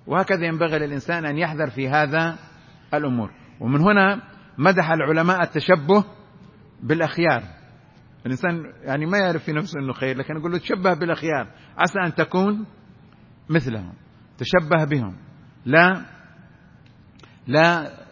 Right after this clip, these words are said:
تختلف عنهم، كن معهم في سلكهم وفي سبيلهم وفي طريقهم. عسى الله عز وجل أن يرحمنا وإياك وإياهم،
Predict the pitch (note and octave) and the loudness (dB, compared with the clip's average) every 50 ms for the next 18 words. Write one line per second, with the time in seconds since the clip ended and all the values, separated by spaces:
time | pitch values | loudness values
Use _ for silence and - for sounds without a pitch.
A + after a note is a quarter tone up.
0 | - - - - A#2 A#2+ - D3 C#3 - - F3+ F3 F3 D#3+ - C3 C3 D3 C3 | -20 -20 -20 -18 -12 -4 -2 -2 -2 0 2 2 2 2 2 0 0 0 0 0
1 | A2+ G2+ F#2 F#2+ B2 - C#3+ F#3+ F3 E3 E3 E3+ D3 C#3+ B2+ A2 F#2+ E2+ D#2 - | 0 -4 -6 -10 -4 0 2 2 4 4 4 4 4 4 2 0 -4 -8 -12 -18
2 | - - - - - - - - - - D3 D3 D3+ D#3 D#3 - - - - - | -20 -20 -20 -20 -20 -20 -20 -20 -8 -4 -2 0 0 0 -2 -6 -12 -18 -20 -20
3 | - - - F3 E3+ D#3+ - - C#3+ C#3 C#3+ D3 C#3+ B2+ A2+ - C#3 C#3 - - | -20 -4 0 2 2 2 0 -2 -2 0 0 0 0 -2 -2 -4 -4 -6 -4 -2
4 | C#3 B2 A#2 D#3 D#3+ D#3+ D3 C#3 B2+ C3 C3+ C3 A#2+ G#2 - C3 C3 - - B2+ | -2 0 2 4 4 4 2 2 0 0 0 -2 -4 -4 -4 -4 -4 -2 -2 -2
5 | C3+ D3+ D3 - C3+ C#3 C#3 C#3+ D3 C#3+ - - - - - - - D#3 - E3+ | -2 -2 -2 -2 -2 -2 -2 -2 -4 -6 -10 -16 -20 -20 -10 -6 -6 -4 -2 -2
6 | D#3 D3 C#3+ C#3+ C3+ B2+ B2+ B2 G#2+ B2+ C3 B2+ B2+ A#2+ C#3 D#3+ E3 E3+ D#3 - | -2 -2 0 0 0 0 -2 -2 -2 -2 -2 -2 0 0 0 0 0 -2 -4 -10
7 | - - - - - - - - C#3+ D3+ D3+ D3+ D3+ C#3 - - - B2+ B2+ C#3+ | -18 -20 -20 -20 -20 -14 -6 -4 -2 -2 -2 -2 -4 -6 -10 -12 -8 -4 -4 -4
8 | - - D3 D#3 D#3 D3+ D3 C#3+ C#3 C3+ C3+ B2+ B2+ B2+ B2 C3 B2+ A#2 - - | -2 -4 -4 -4 -2 -2 -2 -2 -2 -2 -4 -4 -4 -2 -2 -2 -2 -2 -4 -4
9 | B2+ C3 C#3+ C#3+ D3 C#3+ D3 C3+ A#2 G#2+ F#2+ | -4 -2 -2 -2 0 0 0 -2 -2 -4 -6